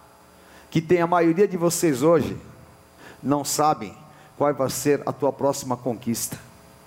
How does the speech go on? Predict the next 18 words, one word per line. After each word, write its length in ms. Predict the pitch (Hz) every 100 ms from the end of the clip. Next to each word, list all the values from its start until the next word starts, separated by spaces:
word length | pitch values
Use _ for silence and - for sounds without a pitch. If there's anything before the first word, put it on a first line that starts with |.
| - - - - - - - - - - - - - -
Você 240 | 120 170
já 140 | 165 165
deveria 480 | 170 165 160 170
saber 440 | 165 - 131 131 160
qual 220 | 156 135
vai, 140 | 117 - -
qual 120 | 139
vai 120 | 131
ser 160 | 123 135
a 40 |
tua 160 | 117 127
próxima 440 | 127 127 123 117
conquista. 600 | 110 113 - 113 104 - - - - - - - -
E 40 |
eu 100 | 151
não 120 | 180
estou 260 | 170 - 175
falando 720 | 175 143 143 165 151 104 85